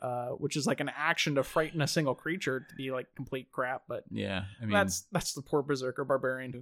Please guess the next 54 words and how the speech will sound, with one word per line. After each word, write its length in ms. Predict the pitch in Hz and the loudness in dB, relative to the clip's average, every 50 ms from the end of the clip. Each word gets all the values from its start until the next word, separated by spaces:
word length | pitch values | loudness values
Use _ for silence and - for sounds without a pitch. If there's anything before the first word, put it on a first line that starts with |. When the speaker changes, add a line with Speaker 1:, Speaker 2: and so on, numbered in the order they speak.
| 131 - | -8 -8
Speaker 1:
gets 200 | 123 120 - - | -8 -6 -6 -6
no 100 | - - | -6 -6
love. 260 | - - - - - - 117 98 - - | -6 -8 -10 -10 -10 -14 -14 -14 -10 -8
Speaker 2:
well, 200 | 95 90 92 92 92 | -6 -6 -6 -8 -8
yeah, 160 | 90 90 85 80 - | -8 -6 -6 -4 -6
who 100 | 101 92 | -4 -4
plays 260 | - 95 92 87 78 | -2 -2 -2 -2 -2
them? 120 | 80 76 - - _ _ _ - | -4 -8 -10 -16 _ _ _ -4
Uh, 320 | 120 120 123 120 113 113 - - 127 123 - _ _ _ _ _ | 0 2 4 4 2 0 -2 -8 -10 -14 -14 _ _ _ _ _
Speaker 1:
I 40 | 269 | -2
have 160 | 269 247 214 | -2 2 2
a, 160 | 170 139 131 - _ _ | 2 2 2 -2 _ _
I 80 | - 196 | -2 -2
have 140 | 226 233 - | -2 -2 -2
a 100 | - 143 | -4 -4
player 280 | - - - - - - - | -4 -4 -6 -6 -6 -6 -10
plan. 140 | - - - | -14 -14 -14
Speaker 2:
Jesus, 160 | 85 87 90 87 | -10 -10 -8 -4
is 40 | |
that 120 | - 107 104 | -4 -4 -2
your 180 | 101 92 90 90 | 0 0 2 2
other 360 | 87 95 113 113 110 107 95 - - | 2 2 2 0 0 -2 -8 -10 -6
group? 280 | 113 110 110 117 113 - | -4 -2 -2 -2 -2 -4
They're 300 | - - 98 95 101 104 95 | -8 -6 -2 -2 -2 -2 -2
lame. 320 | 90 80 85 85 90 90 87 | -2 -2 -4 -4 -6 -4 0
Speaker 1:
Yeah, 160 | 233 220 185 | 0 2 2
yeah, 160 | 160 170 160 | 4 4 2
my 120 | 143 143 143 | 4 2 -2
favorite 400 | - - 165 160 151 151 147 - | 0 0 -2 0 2 0 0 0
Wednesday 300 | 139 143 156 156 127 - | -2 -4 -4 -4 -6 -6
group. 180 | - - - - | -8 -10 -6 0
Speaker 2:
Yeah, 160 | 117 117 107 | 2 2 4
I 100 | 87 90 | 4 4
know. 200 | 95 90 78 69 - - | 4 2 2 -2 -2 0
That's 220 | 107 98 - - | 0 0 0 0
why 300 | 95 87 80 78 78 76 | -4 -4 -4 -4 -4 -4
I 40 | 78 | -4
always 220 | 76 78 80 - | -4 -4 -4 -4
say 120 | - 90 82 | -4 -4 -4
they're 200 | 90 87 82 82 | -4 -4 -4 -4
lame. 280 | 82 80 78 78 82 90 | -2 -2 -2 -2 -4 -2
I 80 | 92 | -2
Speaker 1:
Uh-huh. 200 | 127 135 220 151 | -2 -2 -2 2
Speaker 2:
don't 200 | 139 110 107 104 | 2 2 2 4
know 120 | 95 95 95 | 2 2 2
any 120 | 92 92 | 2 2
of 40 | 90 | 0
the 60 | 90 | 0
people. 340 | - - 92 90 - 110 101 | 0 0 -2 0 0 0 0
I'm 80 | 90 | 0
sure 180 | 87 - - 98 | 0 -2 -2 0
they're 120 | 95 92 | 0 2
really 220 | 92 110 120 117 117 | 2 2 0 0 0
cool. 240 | - 185 170 - | 0 0 0 -2